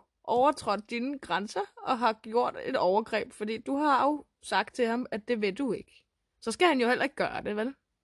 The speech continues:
Altså, så er man bare en kejle. Og hvis det lige er inden for B D S M her, jamen, så har du ikke overholdt den ene af de her,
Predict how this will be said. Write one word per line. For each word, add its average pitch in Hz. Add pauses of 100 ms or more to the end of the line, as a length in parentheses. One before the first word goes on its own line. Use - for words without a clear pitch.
Altså, 220
så 311
er 330
man 339
bare 262
en 285
kejle. 185 (880)
Og 240
hvis 247
det 311
lige 359
er 294
inden 302
for 302
B 254
D 214
S 208
M 285
her, 277
jamen, 233
så 294
har 294
du 220 (200)
ikke 269
overholdt 247 (200)
den 214
ene 294
af 247
de 233
her, 226